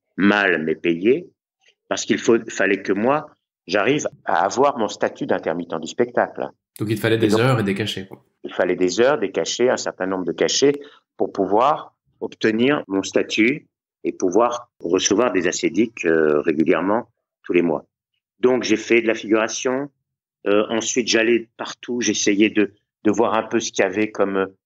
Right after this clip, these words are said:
Speaker 1: proposition au théâtre, un peu partout, dans le, au cinéma, à la télé. Et j'ai passé des castings.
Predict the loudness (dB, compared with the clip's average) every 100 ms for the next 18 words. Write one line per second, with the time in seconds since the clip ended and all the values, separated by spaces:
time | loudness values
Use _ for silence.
0 | _ _ _ -4 -4 0 -2 0 -2 0
1 | 2 4 4 2 -4 _ _ -10 0 2
2 | 4 4 0 -2 -4 -4 -4 _ _ -4
3 | 0 0 -2 -4 -8 -8 -2 -2 2 2
4 | 4 2 2 2 2 2 2 2 0 -2
5 | -4 0 0 0 _ _ _ -10 -6 -4
6 | -4 -2 -6 -2 -2 0 2 2 2